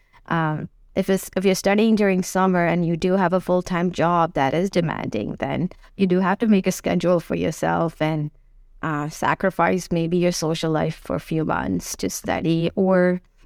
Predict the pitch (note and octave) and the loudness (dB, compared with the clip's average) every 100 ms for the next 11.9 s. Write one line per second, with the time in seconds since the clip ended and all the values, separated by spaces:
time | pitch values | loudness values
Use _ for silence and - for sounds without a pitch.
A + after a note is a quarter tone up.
0 | - F3+ E3 E3 - G#3+ A3 G#3+ A3 - | 0 2 2 -2 -2 0 0 0 -2 -2
1 | - - - G#3 G3+ A3+ G#3 G3+ G3+ G3 | -14 -4 -2 2 2 2 2 4 2 2
2 | G3 G3+ - F3 F3+ F3+ F3+ - F3+ G3 | 0 0 0 2 2 0 -4 -2 0 2
3 | G3+ G3 F#3 F#3 F3+ F3+ - F3+ F#3 F3 | 2 0 2 0 0 -2 -2 0 0 0
4 | F3+ F#3 F3+ F3 F3 F3+ F3+ _ - _ | 2 2 2 0 2 0 -2 _ -20 _
5 | G3 F3+ F#3 F3+ F#3 - F#3 F3 E3+ E3 | 2 4 4 2 0 0 0 2 2 0
6 | E3 - E3 - E3 F3 D#3+ D#3 - - | -4 -6 -6 -2 0 0 2 0 -2 -6
7 | - D#3 - - D#3 - - - D#2 - | -6 -6 -6 -6 -6 -6 -6 -4 -4 -6
8 | - - - D3 D3+ D#3 D#3+ - - F#3 | -10 -12 -4 -2 0 0 -4 -6 -2 2
9 | F3+ F3+ F3+ F#3+ F#3 F3+ F3+ F3+ G3+ G3 | 4 2 2 0 0 2 2 0 2 2
10 | G3 G3 - F3 - - F#3+ E3+ F3 F3 | 4 2 2 -2 -2 0 0 2 0 -2
11 | - E3 D#3+ - - - - - G3+ | -4 -4 -6 -6 -4 -4 -4 0 0